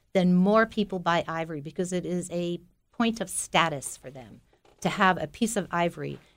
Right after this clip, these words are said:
in their house on a shelf. That is, means a big deal to them. Things are starting to change. Things are starting to change and look better, like even in China.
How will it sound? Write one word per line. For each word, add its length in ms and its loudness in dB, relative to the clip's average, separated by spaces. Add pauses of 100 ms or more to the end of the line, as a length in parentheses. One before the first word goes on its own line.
in 160 4
their 160 6
house 400 0
on 160 -2
a 60 -4
shelf. 580 -4
That 160 2
is, 300 -4
means 260 -12
a 80 -10
big 240 -8
deal 400 -8 (160)
to 140 -10
them. 280 -18 (560)
Things 220 2
are 60 2
starting 640 2
to 120 -14
change. 500 0 (880)
Things 180 6
are 60 4
starting 360 4
to 100 -2
change 320 0
and 160 2
look 180 -2
better, 320 2
like 220 0
even 240 2
in 100 0
China. 560 -6